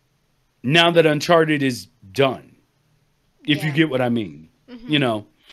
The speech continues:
Speaker 2: I mean,
Speaker 1: So
Speaker 2: I, I would probably play the first one. That's the one I didn't get to play, but I, you know, I would play all the rest because you introduced me to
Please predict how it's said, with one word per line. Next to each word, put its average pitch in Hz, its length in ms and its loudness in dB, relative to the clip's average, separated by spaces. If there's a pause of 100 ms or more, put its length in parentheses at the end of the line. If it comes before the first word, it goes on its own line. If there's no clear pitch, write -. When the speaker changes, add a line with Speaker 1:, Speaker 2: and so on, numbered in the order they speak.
(480)
Speaker 2:
I 285 100 -4
mean, 330 100 -4
Speaker 1:
So 165 200 8
Speaker 2:
I, 143 120 4
I - 20 4
would 339 140 -6
probably 269 200 -2
play 240 140 -8
the 220 100 -12
first 202 300 -12
one. 220 120 -14
That's 220 160 -10
the 226 60 -14
one 208 220 -12
I 185 240 -12 (440)
didn't 196 240 -14
get 180 160 -14
to - 80 -20
play, 165 360 -18
but 165 100 -18
I, 165 240 -18
you 170 120 -20
know, 151 60 -20
I 151 140 -20
would 156 140 -20
play 170 160 -18
all 156 140 -18
the 147 100 -20
rest 143 300 -20 (100)
because 202 240 -14
you 240 80 -6
introduced 226 440 -8
me 208 140 -14
to 185 440 -16